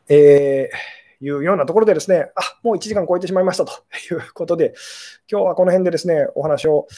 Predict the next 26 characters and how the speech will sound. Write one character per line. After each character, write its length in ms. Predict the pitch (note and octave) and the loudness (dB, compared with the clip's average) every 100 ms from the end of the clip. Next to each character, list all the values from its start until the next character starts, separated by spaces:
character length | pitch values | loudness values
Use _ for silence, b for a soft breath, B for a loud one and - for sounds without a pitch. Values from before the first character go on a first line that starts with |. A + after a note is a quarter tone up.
| B B B B B _ _ | B B B B B _ _
終 100 | D#3+ | 4
わ 40 | |
ろ 80 | F#3+ | 4
う 20 | |
か 80 | D#3+ | 4
な 160 | F#3+ G3 | 2 2
と、 180 | - - b b - | -2 -12 b b -4
え 180 | D#3 | -2
ー、 20 | D3 | -2
思 220 | D#3 F#3 | -2 -4
う 40 | |
ん 100 | D#3+ | -4
で 80 | D3+ | -6
す 100 | - | -6
け 80 | D#3+ | -6
ど 80 | D#3+ | -2
も、 320 | F#3 F#3+ - | 0 0 -2
え 580 | D#3+ D#3+ D3+ D3+ D3 C#3+ | 0 2 2 0 0 0
ー、 20 | |
で、 100 | F3 | -2
今 300 | F3+ _ F3 | -6 _ -8
年 140 | F3+ F#3+ | -6 -6
で 80 | |
す 100 | E3 | -4
ね、 200 | F3 E3 - | -2 -4 -4
え 640 | C#3+ C#3+ C#3 C3+ C3+ C3 | -4 -2 -2 -2 -2 -4